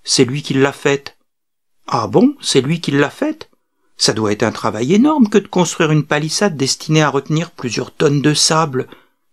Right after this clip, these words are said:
dit mon autre tante. Oui, un travail énorme, mais Paul-Henri s'ennuie pendant les vacances, et il ne supporte pas de rester à ne rien faire, alors il faut bien qu'il s'occupe. Mes deux tantes sourirent.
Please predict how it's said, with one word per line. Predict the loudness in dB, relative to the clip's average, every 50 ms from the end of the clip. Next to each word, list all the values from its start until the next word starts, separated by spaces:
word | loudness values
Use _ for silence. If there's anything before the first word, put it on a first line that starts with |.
| _ -8
dit | -4 -2 0
mon | 2 2 2 2
autre | 2 0 -2 -2 -2
tante. | -2 0 0 0 0 -2 -4 -10 -16 _ _ _ _ _ _ _ _ _ _ _ _ _ _ _ _ _ _ _ _ _ _ _ _ _ _ _ _ _ _ 0
Oui, | 4 4 4 4 4
un | 4 2
travail | 2 0 0 0 0 0 0 0 2
énorme, | 2 4 4 4 2 2 0 -2 -2 -4 _ _ _ _ _ _ 0
mais | 2 4 4
Paul-Henri | 4 4 4 6 6 6 4 2 0
s'ennuie | 0 2 4 6 8 8 8 6 4
pendant | 0 0 2 2 4
les | 2 2
vacances, | 2 0 0 0 -2 -2 -2 -2 -4 -6 -8 -10 -16 _ _ _ _ _ _ _ 2
et | 4 4
il | 6
ne | 4 2
supporte | 2 0 -2 0 0 -2 -2 -2
pas | _ -2 0
de | 0 2
rester | 2 2 2 0 2 2 2
à | 2
ne | 2 2
rien | 0 2 2 0 0
faire, | 0 0 2 2 2 2 0 -2 -6 -12 _ _ _ _ -10
alors | -4 0 2 2 2 2 0
il | -2
faut | -2 -4 -4 -2
bien | 2 2 0 0
qu'il | 0 -6
s'occupe. | -4 -2 0 0 2 4 2 2 2 0 -20 _ _ _ _ _ _ _ _ _ _ _ _ _ _ _ _ _ _ _ -2
Mes | 0 2 4
deux | 4 2 0
tantes | 0 0 -2 0 -2 -4
sourirent. | -4 -4 -2 -2 0 0 2 0 0 -2 -4